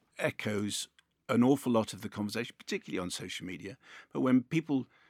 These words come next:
often very privileged people who are members of the elite, talk about the blob and so on, I find it enormously infuriating. But that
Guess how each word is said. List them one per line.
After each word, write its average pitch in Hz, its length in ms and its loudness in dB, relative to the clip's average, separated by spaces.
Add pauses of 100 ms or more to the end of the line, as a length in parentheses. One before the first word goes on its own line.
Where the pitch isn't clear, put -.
(640)
often 151 320 6
very 123 260 6
privileged 117 600 2
people 120 320 2
who 127 120 2
are 117 120 4
members 131 360 8
of 95 120 -4
the 101 100 -2
elite, 101 400 -4
talk 123 300 4
about 101 480 -2
the 98 100 -6
blob 104 460 0
and 107 160 -2
so 107 200 -4
on, 110 200 -2 (120)
I 117 140 4
find 120 240 2
it 113 200 0
enormously 120 760 4
infuriating. 104 800 -2
But 117 160 -6
that 135 300 -2